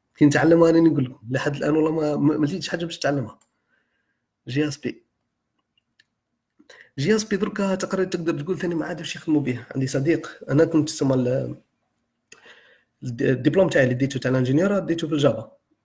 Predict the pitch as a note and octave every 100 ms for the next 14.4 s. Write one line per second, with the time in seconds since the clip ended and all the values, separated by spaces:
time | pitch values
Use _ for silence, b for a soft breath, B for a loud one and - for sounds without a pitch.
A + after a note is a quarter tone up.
0 | _ _ _ _ - C3+ C3 B2+ C3 B2+
1 | - C#3 E3 D#3+ D3+ D3 F3 C#3+ C#3+ C#3
2 | C3+ C3 B2+ C3 - D3 C3 B2+ F3 F#3
3 | G3 - - _ _ _ _ - F3+ D3+
4 | C#3+ B2+ D3+ F3 E3+ D3+ C#3 B2+ C#3 C3
5 | A#2+ C3 - - B2+ B2+ B2 A#2 A#2 A#2
6 | B2+ B B B _ D3+ C#3 E3 D3 -
7 | - B B - D3 D#3 C#3+ A#2+ A2 A2
8 | - C3 B B B - C#3 D3 C#3 B2+
9 | D3 - E3+ C#3+ C3+ C3+ A#2 A#2+ A2+ G2+
10 | A2 - A2 A2 D3+ D3+ D3 - - A2+
11 | G2+ - C3 A#2 A2 A2 G#2+ G#2 A2 -
12 | - - b b b _ _ - - B2+
13 | B2 C#3 A#2+ B2 A#2 - A#2 A2 A2 D3+
14 | B2 C#3+ G3+